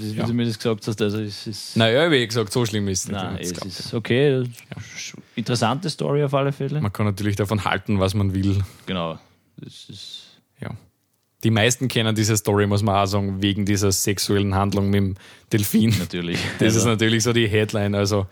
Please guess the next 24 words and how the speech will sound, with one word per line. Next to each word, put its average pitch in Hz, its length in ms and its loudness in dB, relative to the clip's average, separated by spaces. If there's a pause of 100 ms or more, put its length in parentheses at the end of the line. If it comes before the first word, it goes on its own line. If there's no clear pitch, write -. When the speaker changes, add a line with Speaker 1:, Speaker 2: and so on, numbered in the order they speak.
(460)
Speaker 2:
fast - 400 0
keiner 110 580 2 (140)
kennt 113 280 0
es 113 180 2
wegen 113 200 2
der 107 100 2
Delfinforschung, 113 960 2
die 117 140 4
eigentlich 113 220 4
auch 104 120 0
wichtig 110 340 -2
war, 107 120 2
sondern 104 300 -2
eher 107 60 -2
Speaker 1:
Ja, 101 100 2
das 92 80 0
Speaker 2:
wegen 104 140 0
Speaker 1:
war 107 60 2
Speaker 2:
dieser 104 160 2
Speaker 1:
echt 98 140 -4
das - 360 -6
Speaker 2:
Skandalstory. 95 880 -2 (120)
Speaker 1:
Ja. 85 160 -8 (680)
Speaker 2:
Ja. - 180 -8